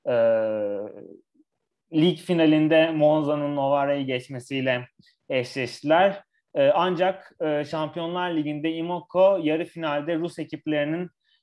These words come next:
e, Ukrayna'daki işgal nedeniyle, e, ihraç edilmesinden, turnuvadan ihraç edilmesinden dolayı yarı final oynamadan, e, Vakıfbank'ın aksine finale yükseldi.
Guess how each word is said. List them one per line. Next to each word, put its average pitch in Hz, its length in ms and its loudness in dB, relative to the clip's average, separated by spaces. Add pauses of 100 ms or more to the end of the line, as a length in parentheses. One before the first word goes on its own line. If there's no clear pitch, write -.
(100)
e, 123 1160 2
Ukrayna'daki 156 760 -4
işgal 151 640 -2
nedeniyle, 139 840 0
e, 127 220 -2
ihraç 151 440 0
edilmesinden, 131 540 -6
turnuvadan 147 360 -4
ihraç 151 320 0
edilmesinden 135 540 -6
dolayı 156 380 2 (640)
yarı 190 260 4
final 214 280 0
oynamadan, 170 600 -2 (420)
e, 139 180 -4
Vakıfbank'ın 147 600 -2
aksine 131 380 -6
finale 123 340 -4
yükseldi. 110 720 -4